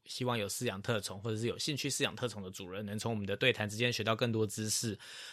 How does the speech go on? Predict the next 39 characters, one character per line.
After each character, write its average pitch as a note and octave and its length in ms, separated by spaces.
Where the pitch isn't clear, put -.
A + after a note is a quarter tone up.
那 C3+ 640
我 G#2+ 260
们 A2 540
今 D3 380
天 C#3+ 500
要 C#3 340
来 A2 300
讲 F#2+ 400
的， F#2+ 300
诶， A3+ 260
先 A#3 180
讲， C3 240
自 B3 160
从 C3 1120
前 C3 300
两 C#3 240
集 A2 220
开 B2 280
始， A#2 200
我 G2+ 100
们 G2+ 240
在， B2 320
呃， G2 300
每 G2 140
一 F#2+ 80
次 C3 240
上， A2 440
呃， A2 160
异 C#3 80
国 A#2+ 140
杀 A#2 180
时 A2 140
间 G#2+ 180
的 G2+ 60
时 G2+ 100
候 G#2 60
都 A2+ 120
有 F#2 140
放， G#2 340